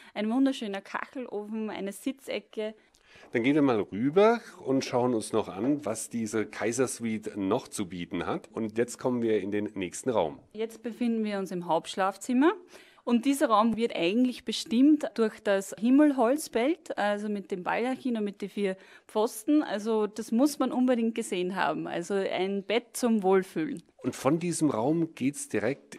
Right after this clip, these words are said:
Speaker 2: in das Badezimmer?
Speaker 1: Ja, das hat wirklich einen kleinen besonderen Kniff, und zwar ein eigenes Sonarium. Also wirklich, wo Sie ungestört sonieren können, also abseits von den anderen Gästen.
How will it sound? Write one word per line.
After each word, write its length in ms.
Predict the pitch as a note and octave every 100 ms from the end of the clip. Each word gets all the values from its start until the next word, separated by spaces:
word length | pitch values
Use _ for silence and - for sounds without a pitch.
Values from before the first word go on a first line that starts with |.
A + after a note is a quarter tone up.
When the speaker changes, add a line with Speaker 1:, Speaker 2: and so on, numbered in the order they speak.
| _
Speaker 2:
in 380 | - B2+ C3 C3
das 280 | G#2 F2+ -
Badezimmer? 640 | D#2+ A2+ B2 D#3 D#3 D#3 -
Speaker 1:
Ja, 320 | F3+ F3+ A3
das 160 | C4 C4+
hat 180 | A#3+ A#3+
wirklich 240 | A#3+ C#4
einen 120 | B3
kleinen 260 | A3 G3 A#3
besonderen 460 | A3+ A3 G#3+ A3
Kniff, 280 | G#3+ A3+ A3+ G#3+
und 120 | G#3+
zwar 260 | - F3
ein 180 | G3 F#3+
eigenes 440 | - F3 G3 F#3 F#3
Sonarium. 680 | E3+ D#3 D3+ D#3+ F#3+ D4+ - - - - - - -
Also 260 | G#3 A3+
wirklich, 500 | A3 C4 C4+ A#3+ A#3
wo 240 | G#3 A3 A#3
Sie 380 | A3 A#3 G#3+ G#3
ungestört 920 | - C#4 D4+ C#4 - G3 F#3+ B3 B3
sonieren 500 | - F#3+ G#3 D#4 D4+
können, 460 | D4+ B3+ B3 A#3+ A3+
also 220 | G3 G#3+
abseits 500 | - - - F#3+ -
von 100 | F#3
den 140 | F3+
anderen 480 | - G#3 C4+ C4 B3+
Gästen. 520 | A3+ A3 - A#3 A3+